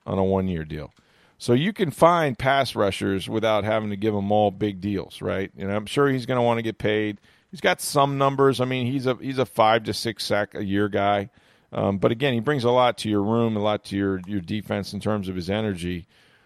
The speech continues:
So, you know, a-, am I going to, you know, pay him,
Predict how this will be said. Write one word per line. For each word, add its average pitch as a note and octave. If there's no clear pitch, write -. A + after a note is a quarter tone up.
So, A2+
you B2+
know, G#2+
a-, A2+
am A2+
I B2
going B2
to, A#2
you A2+
know, F#2+
pay A2+
him, A2+